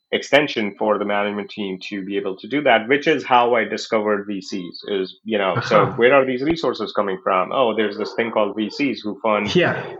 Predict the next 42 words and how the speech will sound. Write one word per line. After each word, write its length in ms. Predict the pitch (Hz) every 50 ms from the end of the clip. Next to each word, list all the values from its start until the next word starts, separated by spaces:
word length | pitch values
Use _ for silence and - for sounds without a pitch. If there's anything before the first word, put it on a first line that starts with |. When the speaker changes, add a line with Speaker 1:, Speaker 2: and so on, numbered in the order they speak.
| - -
Speaker 1:
um, 460 | 110 107 107 104 101 98 95 95 90 - -
who 160 | - 113 107 110
fund 220 | 120 131 160 151
startups 480 | - - 117 101 98 95 95 95 - -
to 60 | 110 101
grow 280 | 101 104 101 98 -
fast. 340 | - 101 95 95 95 - - - - - - - _ _ _ _ _
Um, 520 | 110 110 104 101 101 101 95 95 98 - _ _ _ - _ -
and 420 | 123 117 113 113 110 110 110 104 - - _
so 220 | - - 131 120
my 180 | 113 117 113 113
last, 400 | 113 123 135 139 135 131 - - -
call 160 | - 127 123 120
it 120 | 113 110 - -
three, 160 | - 123 117 113 113
four 180 | 120 120 117 113
years 400 | 110 107 120 147 196 254 - -
was, 400 | 131 120 113 110 110 104 - - _
or 240 | 127 117 110 - -
three 140 | - 127 123
years 320 | 117 113 113 113 107 104
at 140 | 113 107 -
Deloitte 360 | 110 107 107 107 107 104 98
was 300 | 104 104 104 104 98 95
where 400 | 101 104 101 101 101 101 101 -
I 140 | 101 101 101
started 500 | 101 - - 104 104 104 104 101 98 101 104
networking 460 | 101 104 104 107 104 - - 110 104
with 180 | 104 101 101
V 160 | 101 104 101 95
Cs 400 | - - 101 98 98 95 95 -
'cause, 420 | 104 98 95 95 92 - - _ _
you 120 | 107 104
know, 120 | 98 95 92
companies 440 | - 110 104 - _ 104 98 92 -
they 80 | 101 101
were 160 | 98 101 101
investing 500 | 101 101 101 98 98 95 - - 98 95
in 200 | 98 95 95 98
were, 240 | 95 98 92 92 90 -
were 180 | - 101 98 92
becoming 640 | - 98 - - - 101 101 101 98 95 92 92